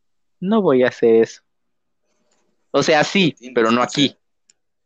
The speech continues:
Speaker 2: No,
Speaker 1: Sí, pero no
Speaker 2: aquí.
Speaker 1: aquí.
Speaker 2: Aquí.
Speaker 1: ¿Por qué? ¿Por qué?
Speaker 2: Porque tiene que ser contenido de calidad.
Speaker 1: Mira, si tú me vas a asegurar las escuchas,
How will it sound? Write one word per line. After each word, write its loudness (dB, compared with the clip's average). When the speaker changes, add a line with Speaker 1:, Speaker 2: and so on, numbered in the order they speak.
Speaker 2:
No, -12
Speaker 1:
Sí, -2
pero -2
no -2
Speaker 2:
aquí. -6
Speaker 1:
aquí. -14
Speaker 2:
Aquí. -20
Speaker 1:
¿Por -2
qué? 2
¿Por -2
qué? 0
Speaker 2:
Porque -12
tiene -12
que -16
ser -10
contenido -14
de -6
calidad. -14
Speaker 1:
Mira, 0
si -12
tú -6
me 2
vas 0
a 0
asegurar 0
las 0
escuchas, 0